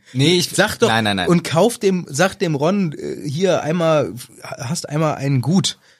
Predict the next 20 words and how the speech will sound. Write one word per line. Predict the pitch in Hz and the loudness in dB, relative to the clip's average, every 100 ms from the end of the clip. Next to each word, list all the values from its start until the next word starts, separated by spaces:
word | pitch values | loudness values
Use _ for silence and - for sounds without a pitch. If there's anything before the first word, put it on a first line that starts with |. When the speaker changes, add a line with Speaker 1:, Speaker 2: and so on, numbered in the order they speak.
| _ | _
Speaker 2:
Kauf | - 160 | -6 -4
dir | - | -2
mal | 170 156 | 0 -2
wa-, | - 139 135 - | -4 -6 -10 -8
wir | 151 | -4
schenken | 139 185 180 | -2 -2 0
dir | 139 | 0
was | 110 - | 0 -2
Geiles, | 101 101 98 147 | -4 -4 -6 -6
was | 147 | -4
du | 123 107 | -2 2
willst, | 196 143 - | 0 0 -4
was | 131 131 | -4 -4
dich | - 247 - | 0 0 0
glücklich | 156 131 113 - | -2 -2 -6 -10
macht. | 98 104 | -4 0
Speaker 1:
Genau, | 123 107 90 | 0 0 0
nee, | 139 131 151 - | 2 2 2 -2
ich | 147 - | -6 0
finde, | 190 160 | 0 0